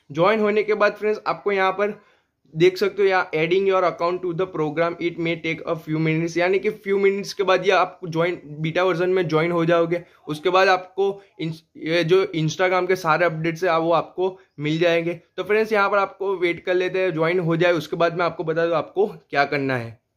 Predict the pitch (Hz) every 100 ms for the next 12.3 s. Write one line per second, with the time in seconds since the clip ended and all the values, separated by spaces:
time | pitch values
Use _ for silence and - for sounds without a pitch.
0 | _ _ _ _ _ _ _ - _ _
1 | _ - 202 208 220 226 175 175 202 214
2 | 196 208 185 175 190 190 180 196 196 175
3 | 175 170 180 175 175 165 175 175 170 180
4 | 190 180 220 220 214 202 220 214 170 160
5 | 202 196 190 196 160 147 180 185 170 175
6 | 170 180 165 220 226 226 185 185 214 214
7 | 208 202 196 196 190 202 202 160 160 190
8 | 180 190 175 151 147 170 175 175 147 143
9 | 175 175 185 139 147 143 131 131 - 170
10 | 180 226 214 - 220 185 202 208 220 202
11 | 175 165 - 190 160 - 196 165 156 170
12 | 151 135 131